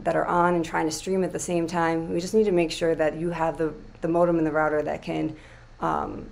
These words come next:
accommodate all of that. Okay? Uh, and then another one that, uh, we might have to actually have you guys do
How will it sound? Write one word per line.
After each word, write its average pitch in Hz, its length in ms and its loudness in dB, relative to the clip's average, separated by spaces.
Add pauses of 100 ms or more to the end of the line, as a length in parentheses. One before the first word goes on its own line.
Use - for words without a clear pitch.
accommodate 175 600 0
all - 200 -4
of - 140 -8
that. - 280 -2 (340)
Okay? 208 360 0 (420)
Uh, 185 380 6
and 208 140 4
then 220 400 6 (800)
another 247 360 10
one 214 500 8
that, 180 420 8 (960)
uh, 175 380 8
we 185 140 2
might 202 240 4
have 190 240 0
to 208 60 2
actually 190 320 0
have 180 160 2
you 180 80 0
guys 180 300 4
do 170 320 0